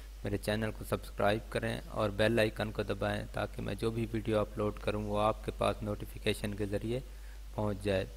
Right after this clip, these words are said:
मेरे channel को subscribe करना ना भूलें, क्योंकि मैं ऐसी video अपने चैनल पे अक्सर भेजता रहता हूं जो कि information video होती है तीतरों के बारे में।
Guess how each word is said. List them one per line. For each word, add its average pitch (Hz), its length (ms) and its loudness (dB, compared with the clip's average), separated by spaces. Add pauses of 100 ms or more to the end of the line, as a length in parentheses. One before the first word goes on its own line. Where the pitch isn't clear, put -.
(140)
मेरे 120 180 4
channel 127 280 4
को 123 160 0
subscribe 117 600 2
करना 117 260 2
ना 113 180 4
भूलें, 113 420 0 (540)
क्योंकि 117 300 2
मैं 110 220 4
ऐसी 113 280 2
video 113 480 2 (380)
अपने 113 260 4
चैनल 110 360 2 (100)
पे 120 80 4 (300)
अक्सर 120 300 2
भेजता 110 360 4
रहता 104 300 4
हूं 104 100 2
जो 104 140 2
कि 113 120 -2
information 110 680 2
video 104 320 2
होती 104 200 0
है 104 120 0
तीतरों 107 320 0
के 104 160 -2
बारे 101 260 2
में। 107 180 -2